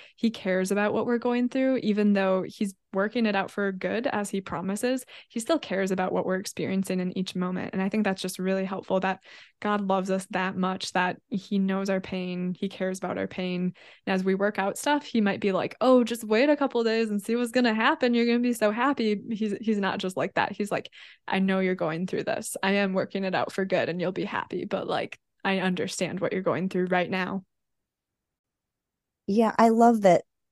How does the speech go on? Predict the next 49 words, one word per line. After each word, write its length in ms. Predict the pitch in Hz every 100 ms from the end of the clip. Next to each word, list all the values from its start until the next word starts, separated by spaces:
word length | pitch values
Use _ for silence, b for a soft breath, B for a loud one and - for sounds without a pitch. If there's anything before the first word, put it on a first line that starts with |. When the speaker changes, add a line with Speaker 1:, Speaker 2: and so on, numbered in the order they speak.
| _ _ _ _ _ _ _ -
Speaker 2:
that 320 | 180 170 -
story 340 | - 180 175
is 120 | 165
included 440 | 175 165 185 175 170
in 80 | 165
the 60 |
Bible 360 | 160 160 156 156
because 300 | 175 202 185
it's 140 | 190
puzzling 500 | - 196 196 190 165
at 140 | 160 -
first. 340 | 147 95 -
It's 180 | - -
like, 200 | 135 -
"Well, 280 | 175 175 165
what? 380 | 160 247 440 -
Why, 500 | 208 240 285 277 -
Speaker 1:
Yes. 80 | 220
Speaker 2:
why 160 | 196 240
is 100 | 370
he 100 | 349
crying? 640 | 247 220 349 294 160 160
You 120 | 165 180
know, 180 | 208
come 180 | 233 262
on, 360 | 403 160 151 175
you 140 | 202
know 140 | 226 240
the 140 | 175
end." 280 | 160 175 208 B B B
But 220 | 202 185
Speaker 1:
Yeah. 100 | 269 - _ _ _ _
Speaker 2:
it 180 | 233 220
is, 500 | - 202 269 277 170 -
I 40 |
mean, 280 | 196 190 190
just, 400 | 202 - - - -
I 120 | 196
love 300 | 190 190 196
that. 220 | 160 - - _
I 120 | 180
love 260 | 190 190 190
that 240 | 185 151 -
that 200 | 170 170
is 140 | 175
included 500 | 165 - 202 170 165
because 280 | 165 196 185
it 180 | 196 -
does 600 | 180 185 269 254 170